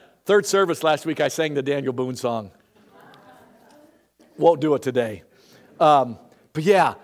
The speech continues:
Mingo sings a song, and I can still hear it. I can still hear it in my head. And it's the song that goes,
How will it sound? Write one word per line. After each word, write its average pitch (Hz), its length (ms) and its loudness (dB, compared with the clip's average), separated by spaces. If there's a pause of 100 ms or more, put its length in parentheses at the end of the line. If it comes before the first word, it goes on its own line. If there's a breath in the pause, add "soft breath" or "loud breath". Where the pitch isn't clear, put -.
(120)
Mingo 190 680 2 (100)
sings 190 360 -8
a 170 60 -6
song, 175 280 -2
and 156 60 2
I 147 60 0
can 143 140 -16
still 202 260 -4
hear 185 300 -2
it. 190 160 -10
I 147 40 -4
can 120 140 -20
still 170 240 -6
hear 165 240 -6
it 165 60 -8
in 165 100 -10
my 151 140 -6
head. 110 340 -10 (880 soft breath)
And 131 120 -6
it's 131 140 -8
the 120 100 -14
song 160 360 -2
that 143 100 -4
goes, 135 640 -4